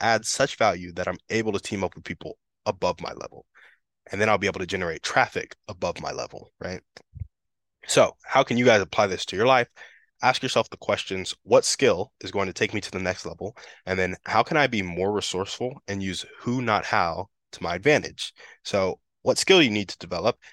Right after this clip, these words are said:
and who do you need to meet to take you to the next level? These are questions I ask on my podcast all the time, but I think getting to the next level is pretty simple. It's eliminating the stuff that's stopping you and then adding the stuff that will take you there,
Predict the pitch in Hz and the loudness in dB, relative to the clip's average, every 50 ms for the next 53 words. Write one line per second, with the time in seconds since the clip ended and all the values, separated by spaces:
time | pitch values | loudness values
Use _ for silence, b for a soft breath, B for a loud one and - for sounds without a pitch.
0 | B B - 95 90 - - - 135 139 143 127 117 113 104 - 85 87 98 92 | B B -8 -8 -8 -6 -2 0 0 2 2 2 2 0 -2 -2 -4 -4 -4 -6
1 | - _ - - - - 85 - - - - 87 92 87 - - - 82 80 - | -6 _ -8 -6 -6 -8 -8 -8 -10 -10 -10 -10 -10 -8 -8 -8 -10 -12 -12 -16
2 | - - _ 107 107 101 98 _ - 107 - - 98 98 92 87 90 92 90 - | -18 -14 _ -6 -4 -4 -4 _ 2 2 2 2 0 0 0 2 2 0 0 -2
3 | - 82 - - _ - 95 98 - - - - - - - _ - - 123 131 | -4 -10 -12 -14 _ -2 -2 0 0 -2 -2 -2 -4 -6 -8 _ 0 2 4 4
4 | 127 117 98 95 87 B B B B B B - - - 185 170 - _ - 107 | 4 2 0 -4 -4 B B B B B B -6 0 0 0 -2 -2 _ 0 0
5 | 113 127 117 - 107 85 101 95 92 - 107 120 113 92 85 - - 104 98 87 | 0 0 -2 -6 -8 -2 -2 -2 0 2 0 0 0 0 -6 -6 -8 -8 -6 -6
6 | - - 151 151 - 90 104 - B B B B B B - - - - - 98 | -4 -4 -4 -4 -4 -8 -8 -10 B B B B B B -6 -6 -6 -6 -4 -4
7 | 95 104 123 135 139 131 123 104 - - 131 123 - - 92 - - - 143 143 | -2 0 2 4 4 4 2 0 2 2 2 2 2 0 -4 -4 0 2 2 2
8 | - - 90 90 87 92 92 - 95 87 87 - - 76 113 117 107 98 85 85 | 2 0 -6 -6 -6 -8 -8 -8 -8 -8 -8 -8 0 2 4 4 4 0 -2 -6
9 | - - 87 87 - - - - - - 120 113 - 95 85 87 - B | -4 -4 -4 -4 -4 -8 -12 -10 -2 -2 -2 -2 -2 -8 -12 -12 -18 B